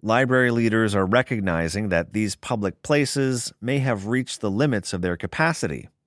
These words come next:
According to Pilar Martinez, the C E O of Edmonton Public Library and the chair of the Safety and Security Working Group that the Canadian Urban Libraries Council assembled this January, it was time to put some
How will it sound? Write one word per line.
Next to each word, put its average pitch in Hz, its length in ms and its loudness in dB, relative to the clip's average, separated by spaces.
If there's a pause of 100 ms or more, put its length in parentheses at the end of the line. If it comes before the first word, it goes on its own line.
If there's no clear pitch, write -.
(380)
According 98 380 0
to 90 240 -4
Pilar 107 420 0
Martinez, 98 840 -2 (100)
the 92 120 -4
C 117 400 -2
E 110 60 4
O 110 180 2
of 95 260 2
Edmonton 107 480 -4
Public 107 320 -4
Library 101 640 2 (440)
and 80 120 -6
the 82 60 -2
chair 110 400 2
of 90 140 0
the 92 100 -4
Safety 110 500 -2
and 90 100 -4
Security 104 540 0
Working 120 440 -2
Group 95 440 -2
that 98 240 -4
the 95 80 -6
Canadian 110 580 -2
Urban 110 320 0
Libraries 117 540 0
Council 104 500 -4
assembled 95 440 -4
this 85 180 -8
January, 120 680 2 (760)
it 151 100 -4
was 156 220 -2
time 185 320 0
to 165 100 -2
put 147 220 -2
some 135 320 2